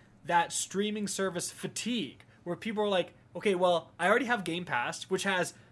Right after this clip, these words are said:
more games than I could possibly play.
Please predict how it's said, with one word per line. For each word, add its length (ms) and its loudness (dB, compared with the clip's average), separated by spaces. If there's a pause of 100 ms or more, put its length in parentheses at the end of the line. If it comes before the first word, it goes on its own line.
(140)
more 420 8
games 360 2
than 80 2
I 40 2
could 200 -4
possibly 480 -2
play. 460 0